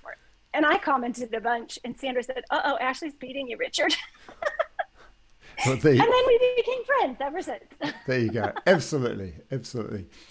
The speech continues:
Speaker 2: And then you got involved in a Progress Pod accountability group.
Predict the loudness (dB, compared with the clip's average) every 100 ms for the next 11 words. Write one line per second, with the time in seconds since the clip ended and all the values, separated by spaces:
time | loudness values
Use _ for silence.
0 | -20 -20 0 4 6 6 4 0 2 2
1 | 4 6 6 4 -2 -4 -2 -2 -4 -2
2 | -2 -2 -2 -2 -2 -4 -6 -6 -4 -4
3 | -6 -12 -12 -4 -4 -2 -4 -2 -2 -2
4 | -2 -2 -4 -6 -8